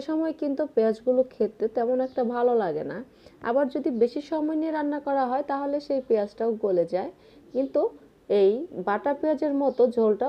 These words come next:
অতটা ঘন হয় না। তো এরপর কিন্তু আমি হলুদ মরিচের গুঁড়োটাও দিয়ে দিয়েছি, আর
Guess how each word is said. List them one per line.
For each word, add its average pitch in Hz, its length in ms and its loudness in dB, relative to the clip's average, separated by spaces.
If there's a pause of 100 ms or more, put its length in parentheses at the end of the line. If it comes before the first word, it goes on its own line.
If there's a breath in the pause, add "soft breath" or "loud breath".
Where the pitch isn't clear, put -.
(100)
অতটা 220 300 -4 (120)
ঘন 208 180 0 (140)
হয় 147 220 -6
না। - 60 -8 (800 loud breath)
তো 262 60 2 (100)
এরপর 349 260 4 (120)
কিন্তু 339 240 2 (140)
আমি 254 160 2 (120)
হলুদ 220 340 2
মরিচের 233 380 4 (100)
গুঁড়োটাও 202 360 2 (100)
দিয়ে 196 240 4
দিয়েছি, 180 380 0 (300)
আর 160 120 -4